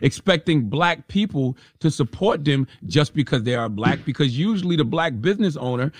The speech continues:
is building something that they believe Black people will appreciate. So the whole for us, by us concept, that's a real thing. So yes, I support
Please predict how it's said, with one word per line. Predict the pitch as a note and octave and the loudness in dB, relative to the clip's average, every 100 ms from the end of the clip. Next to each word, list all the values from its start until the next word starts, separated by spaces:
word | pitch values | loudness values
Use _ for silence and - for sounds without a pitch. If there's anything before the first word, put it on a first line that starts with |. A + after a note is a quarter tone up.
| - | -4
is | B2 G#2+ | -2 2
building | A2+ F#3+ F#3 D#3+ | 4 4 4 0
something | - D3+ D3 C3 | 0 -2 0 -2
that | A#2+ G2+ | -2 2
they | F3 | 2
believe | E3 C#3+ C#3 C#3 G#2 | 2 0 2 0 -2
Black | G#2 D3+ - | 0 0 2
people | D3+ C3 C#3+ C3 - _ | 0 0 0 -4 -6 _
will | - C3+ C#3+ C3+ B2+ _ - | -2 0 2 0 -4 _ -6
appreciate. | C3 - E3 D3+ - A2+ F#2+ E2+ | -4 0 4 4 2 -2 -2 -2
So | C3+ B2 | -2 0
the | A#2+ | 0
whole | D3 D#3+ D3+ | 2 2 0
for | C3+ - D3 D#3+ | -4 0 2 2
us, | D3 D3+ | 0 -4
by | A#2 C3+ D#3 E3 | -2 0 0 0
us | E3+ D#3 | -4 -2
concept, | F3 F3 E3+ F#3+ F#3+ - | -2 -2 0 0 0 0
that's | C#3 C#3+ | -2 -2
a | |
real | B2 C3+ C3 | 0 0 0
thing. | - C3 A2 | -2 -2 -2
So | - | 0
yes, | A2+ D3+ D#3 | 2 2 0
I | C3+ | -2
support | B2+ - C#3 - | -4 0 0 0